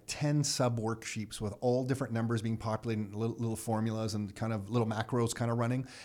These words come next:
And on the main spreadsheet, it was pumping out all these different numbers. And they came back to us and they said,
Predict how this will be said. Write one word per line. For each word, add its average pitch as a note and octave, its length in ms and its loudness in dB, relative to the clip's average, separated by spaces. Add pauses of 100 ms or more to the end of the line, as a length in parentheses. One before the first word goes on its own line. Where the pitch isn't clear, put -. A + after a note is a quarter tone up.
(160)
And A#2+ 100 4
on B2 80 2
the A#2+ 80 2
main C#3 260 2
spreadsheet, B2+ 640 -4
it A2+ 40 -4
was G#2+ 100 -6
pumping B2+ 340 -2
out B2 60 2
all A#2+ 100 2
these A#2 140 0
different A#2 280 -2
numbers. A2 340 0 (260)
And A2+ 100 2
they A#2 60 2
came D3 220 2
back B2 240 -2
to B2 100 0
us A#2 100 -2
and A2+ 80 -2
they A2 80 0
said, G#2 240 -2